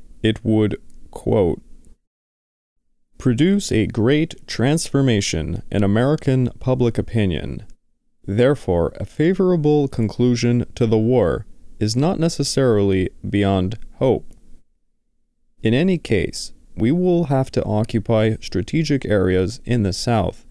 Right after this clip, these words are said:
and establish strategic superiority. Concurrently, we must develop the rich resources of the Southern area and utilize the economic power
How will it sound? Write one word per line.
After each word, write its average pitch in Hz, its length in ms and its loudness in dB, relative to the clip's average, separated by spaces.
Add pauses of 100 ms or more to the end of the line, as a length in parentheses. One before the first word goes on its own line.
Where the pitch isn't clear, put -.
(260)
and 98 140 0
establish 113 680 0
strategic - 680 -2
superiority. 104 1040 0 (840)
Concurrently, 135 840 2
we 147 180 0
must 175 340 0
develop 107 540 2
the 107 160 0
rich 135 360 0
resources 120 760 0
of 104 200 0
the 90 100 0
Southern 98 400 0
area 98 580 0 (180)
and 85 180 -4
utilize 131 520 2
the 120 180 -2
economic 151 580 0
power - 480 0